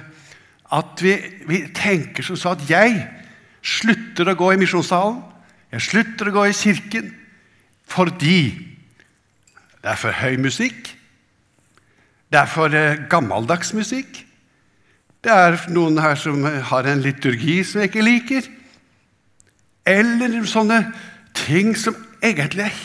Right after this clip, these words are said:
helt bak mål når du tenker på hva vi nå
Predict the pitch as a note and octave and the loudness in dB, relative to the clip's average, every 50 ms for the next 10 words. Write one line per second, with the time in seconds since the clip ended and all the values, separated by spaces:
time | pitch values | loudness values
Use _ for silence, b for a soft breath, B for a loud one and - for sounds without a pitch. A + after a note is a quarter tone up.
0 | - - D#3+ D#3+ F#3+ G3 - - - E3 F3+ F#3+ - - D3 C3+ D3+ F3 G3 F#3+ | -8 -2 2 2 2 2 0 -4 -2 -2 -2 -2 -2 -6 -8 -4 0 2 4 4
1 | F#3 C#3+ - B B B B B B B B B B B B B B B _ _ | 4 2 0 B B B B B B B B B B B B B B B _ _
2 | _ - D3 C#3+ E3 F3 - - - F3+ F#3 C#3 F2+ - - - - C3 - - | _ -2 0 0 0 0 -2 -6 -2 0 0 0 -2 -6 -12 -8 -8 -8 -6 -4
3 | - C#3+ D#3+ D#3+ C#3+ B B B B B B B B B _ - A#2 C3+ A#2+ B2+ | -2 -2 -2 -2 -2 B B B B B B B B B _ -6 0 2 6 6
4 | C#3+ D#3 E3 D#3 - - - D3+ D#3+ D#3 C#3 B2+ B2 D#3 E3 | 6 4 2 -2 -10 -10 -6 -4 -2 0 0 0 -2 -2 -4